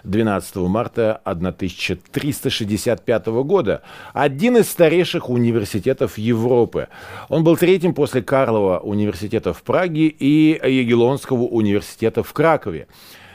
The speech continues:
Ну и является старейшим университетом в немецкоязычном пространстве. Был он основан герцогом австрийским Рудольфом четвертым. И свое название "Альма-Матер Рудольфина" получил благодаря своему основателю.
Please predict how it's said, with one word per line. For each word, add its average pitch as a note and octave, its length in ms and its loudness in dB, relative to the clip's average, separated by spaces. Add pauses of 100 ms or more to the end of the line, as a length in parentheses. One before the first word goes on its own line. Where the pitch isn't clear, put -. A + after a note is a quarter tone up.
(260)
Ну G#2+ 380 0
и C#3+ 60 -4
является G#2+ 720 0
старейшим G#2+ 580 -2
университетом G2 760 -2
в F#2 100 -2
немецкоязычном G#2+ 960 -2 (100)
пространстве. A2 1120 -2
Был G2 180 0
он F#2 140 0
основан F2+ 340 -2
герцогом F#2 480 -4
австрийским F#2 640 -4
Рудольфом F#2 720 -2
четвертым. F2+ 880 -4 (760)
И G#2+ 60 -4
свое B2 280 0
название B2 720 0 (260)
"Альма-Матер B2+ 760 0
Рудольфина" B2+ 960 -2 (280)
получил C#3 340 0
благодаря C3 440 2
своему A2+ 560 -2
основателю. G#2+ 1080 -2